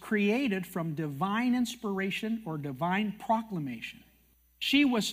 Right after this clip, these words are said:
talked about way back before she was ever created,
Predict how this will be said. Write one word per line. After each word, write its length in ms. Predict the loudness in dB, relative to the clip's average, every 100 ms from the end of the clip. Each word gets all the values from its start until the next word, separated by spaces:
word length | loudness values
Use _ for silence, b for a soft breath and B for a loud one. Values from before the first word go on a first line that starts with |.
| -6
talked 500 | 0 6 6 4 -4
about 460 | -2 0 0 -2 -8 -18 _ _ _ _ _ _ _ _ _ -8
way 440 | 0 4 6 6
back 580 | 6 6 6 4 -2 -18 -20 _ _ _ _ _ -2
before 320 | 0 4 2
she 180 | 4 0
was 200 | 2 2
ever 220 | 2 0
created, 580 | -2 0 0 2 0